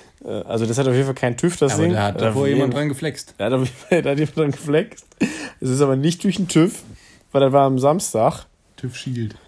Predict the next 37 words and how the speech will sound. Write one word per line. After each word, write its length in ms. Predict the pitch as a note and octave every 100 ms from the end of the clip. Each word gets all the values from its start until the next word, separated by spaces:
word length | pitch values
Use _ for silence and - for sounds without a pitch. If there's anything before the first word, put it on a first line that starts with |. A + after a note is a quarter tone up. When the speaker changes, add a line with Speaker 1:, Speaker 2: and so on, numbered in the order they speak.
| - -
Speaker 1:
<laughs> 360 | E3+ - -
tüv 160 | - D#3+
Shield. 360 | - D#3+ F3 F#3+ - G3 B3+ - - - _ D#4
Und 120 | C#3+
dann 140 | C#3 C#3+
erzählt 320 | C#3 D#3+ D#3+
so 60 | D3
die 120 | C#3
Tochter, 300 | D#3 - D3
die 100 | C#3
so, 140 | C3+
keine 180 | C3 C#3
Ahnung, 320 | C#3 C3+ B2+ B2+ E3 -
wie 200 | F#3+ C#3+
alt 140 | D3+ D3
ist 140 | D#3
sie, 100 | B2+
sechs 500 | A#2 C3 E3 - -
oder 220 | G3 D#3+ D#3
so, 240 | E3 F3+ - A3 -
erzählt 220 | - D3
sie 60 | D3+
ihrer 140 | D3 C#3+
Mutter, 100 | - - - - - -
<laughs> 500 | - - - G3+ -
dass 240 | A3 -
sie, 180 | F3 F3+ D4 F4+ E4 - -
dass 100 | C#3+
sie 80 |
ein 80 | C#3+
schlechtes 500 | D3 D3+ D3+ - C#3+
Vorbild 540 | C#3 - F#3+ F3+ D#3 C#3+
wäre, 240 | D3+ D3
wenn 160 | C#3+ C#3
sie 60 |
jetzt 180 | C3 C3+
nicht 400 | D3+ F3 F3+